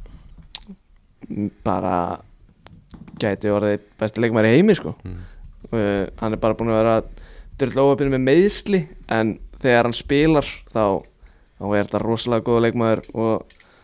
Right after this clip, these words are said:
Speaker 1: og ég hef bara mikla trú á Gio Reyna, sko.
Speaker 2: Mhm. Þú veist, þetta bandaríska lið, heldur að þeir geti gert, þú veist, hluti á H M tvö þúsund tuttugu og sex? Þeir eru
Speaker 1: Tuttugu og sex?
Speaker 2: Já, þeir eru búin að, þú veist, þroskast og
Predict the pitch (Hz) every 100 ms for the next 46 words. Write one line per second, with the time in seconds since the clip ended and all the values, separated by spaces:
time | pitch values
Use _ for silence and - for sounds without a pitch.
0 | _ _ _ - _ _ _ - 113 113
1 | 110 - 123 127 123 123 127 131 151 151
2 | 156 160 151 165 165 165 127 - 90 -
3 | - 92 101 - - - - - - -
4 | 104 107 110 110 104 - - - - -
5 | - 117 110 107 110 104 113 104 67 101
6 | 113 95 90 _ _ _ _ _ _ _
7 | _ - 101 104 110 104 107 104 117 120
8 | - - - _ - - - 127 127 120
9 | - 107 113 104 120 - 113 113 120 117
10 | - - - _ - - - 107 151 143
11 | 143 135 - 104 107 95 - 117 110 107
12 | 113 107 90 80 101 - 123 117 - 113
13 | - 117 107